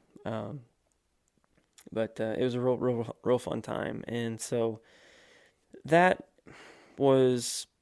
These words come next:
really energizing for me to do that and then have the time that I've had to, to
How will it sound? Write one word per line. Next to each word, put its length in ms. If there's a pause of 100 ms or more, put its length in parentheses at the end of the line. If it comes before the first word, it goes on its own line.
(1160)
really 440
energizing 760
for 160
me 500 (220)
to 760 (680)
do 220
that 440 (1000)
and 160
then 120
have 300
the 80
time 320
that 100
I've 160
had 540 (100)
to, 440 (260)
to 320